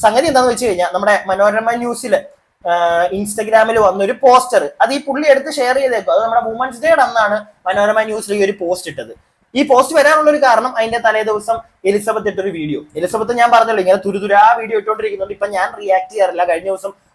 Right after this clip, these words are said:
ഉണ്ണി മുകുന്ദൻ ഒക്കെ ഇൻക്ലൂഡ് ആയിട്ടുള്ള ഒരു വീഡിയോ, ആ, വീഡിയോ എന്ന് വെച്ച് കഴിഞ്ഞാൽ അതിനകത്ത് ഉണ്ണി മുകുന്ദനെ പറ്റി പറയുന്നുണ്ട്. ഉണ്ണി മുകുന്ദൻ കുറച്ച് കാശൊക്കെ കൊടുത്തതിനെ പറ്റിയിട്ടും അങ്ങനെയുള്ള കുറച്ച് കാര്യങ്ങൾ നമുക്ക് അതൊന്നും എടുക്കണ്ട, പോട്ടെ. അപ്പം അതുമായി ബന്ധപ്പെട്ട് അതിനു മുമ്പ്, അതിനു മുമ്പ് ഇട്ടൊരു വീഡിയോയിലെ ഒരു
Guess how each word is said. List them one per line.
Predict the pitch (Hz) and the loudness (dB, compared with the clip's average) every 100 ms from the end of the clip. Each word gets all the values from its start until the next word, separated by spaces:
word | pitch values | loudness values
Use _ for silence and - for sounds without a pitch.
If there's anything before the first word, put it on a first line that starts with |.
| 202 | -8
ഉണ്ണി | 214 247 269 | -4 0 2
മുകുന്ദൻ | 269 262 247 - 214 | 2 2 -2 -2 -6
ഒക്കെ | 220 226 220 | 0 0 0
ഇൻക്ലൂഡ് | 208 220 214 | -4 0 2
ആയിട്ടുള്ള | 202 202 202 | 0 0 -2
ഒരു | 202 196 | -4 -8
വീഡിയോ, | 190 196 - - _ - | -4 -4 -4 -10 _ -2
ആ, | 170 175 | 0 2
വീഡിയോ | 190 226 269 | 0 2 4
എന്ന് | 294 | 4
വെച്ച് | 285 302 | 2 -2
കഴിഞ്ഞാൽ | 302 508 - | -2 -6 -6
അതിനകത്ത് | 247 247 247 | -2 -2 0
ഉണ്ണി | 226 | -2
മുകുന്ദനെ | 226 233 233 | -4 -4 -4
പറ്റി | 226 220 | -4 0
പറയുന്നുണ്ട്. | 214 208 196 190 | 0 0 0 0
ഉണ്ണി | 185 | 0
മുകുന്ദൻ | 190 185 190 - 180 | -4 -2 -4 -4 -18
കുറച്ച് | 175 - | -16 2
കാശൊക്കെ | 180 190 190 180 | 2 2 -6 -4
കൊടുത്തതിനെ | 175 180 185 180 | -2 -2 -2 -4
പറ്റിയിട്ടും | 180 190 185 151 202 | -6 -4 -4 -4 -2
അങ്ങനെയുള്ള | 233 233 226 208 - - | 2 4 4 4 -4 -4
കുറച്ച് | 220 220 202 | -2 4 4
കാര്യങ്ങൾ | 208 185 139 | 6 4 4
നമുക്ക് | 202 220 233 | 2 4 4
അതൊന്നും | 233 220 | 4 -2
എടുക്കണ്ട, | 208 208 190 | 0 0 -2
പോട്ടെ. | 151 - 175 - _ _ _ _ - | 0 0 0 -2 _ _ _ _ 0
അപ്പം | 247 - - - | 0 0 -12 -8
അതുമായി | 220 262 285 269 | -2 2 4 4
ബന്ധപ്പെട്ട് | 247 226 175 208 - _ _ _ 196 | 2 -2 0 -2 -4 _ _ _ 0
അതിനു | 269 330 | 2 4
മുമ്പ്, | 302 226 - | 4 4 2
അതിനു | 190 240 | -2 -2
മുമ്പ് | 226 254 | 0 0
ഇട്ടൊരു | 247 254 | 2 -2
വീഡിയോയിലെ | 233 220 226 247 190 233 - | -2 -4 0 0 2 0 0
ഒരു | 247 262 | -2 -2